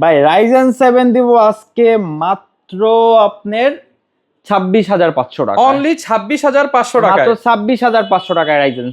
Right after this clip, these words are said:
Speaker 1: সেভেন।
Speaker 2: Ryzen সেভেন এর গেমিং ল্যাপটপ।
Speaker 1: Ryzen সেভেন এর ল্যাপটপ মাত্র ছাব্বিশ হাজার পাঁচশো টাকায়। Ryzen সেভেন প্রসেসর থাকবে এবং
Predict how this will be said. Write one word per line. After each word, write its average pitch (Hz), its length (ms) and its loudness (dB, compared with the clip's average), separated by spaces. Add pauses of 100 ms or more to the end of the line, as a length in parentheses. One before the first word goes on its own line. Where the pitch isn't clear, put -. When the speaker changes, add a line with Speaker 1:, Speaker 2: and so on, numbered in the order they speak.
Speaker 1:
সেভেন। 139 240 -2
Speaker 2:
Ryzen 214 300 0
সেভেন 247 280 0
এর 269 100 0 (100)
গেমিং 233 300 -2
ল্যাপটপ। 156 340 -2
Speaker 1:
Ryzen 190 400 0
সেভেন 233 280 2
এর 240 100 2 (100)
ল্যাপটপ 208 380 0
মাত্র 214 200 -4
ছাব্বিশ 208 380 -2
হাজার 220 280 2
পাঁচশো 190 240 -2
টাকায়। 180 260 2
Ryzen 196 360 0
সেভেন 226 280 0
প্রসেসর 226 460 0 (100)
থাকবে 233 320 0 (540)
এবং 165 180 -2